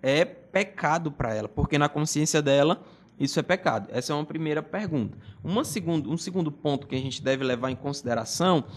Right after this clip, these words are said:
é a consciência do outro, não necessariamente do corpo de Cristo. E aqui a gente poderia até falar do texto que o Rafa, é, é, pregou hoje, né?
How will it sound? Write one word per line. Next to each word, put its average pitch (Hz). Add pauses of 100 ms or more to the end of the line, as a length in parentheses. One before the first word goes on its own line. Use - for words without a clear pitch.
(280)
é 170
a 196
consciência 202
do 185 (160)
outro, 175 (220)
não 240
necessariamente 185
do 160
corpo 190
de 208
Cristo. 147 (300)
E 147
aqui 165
a 170
gente 160
poderia 143
até 165
falar 170
do 139
texto 139
que 147
o -
Rafa, 131 (320)
é, 120
é, 117
pregou 120
hoje, 147
né? 127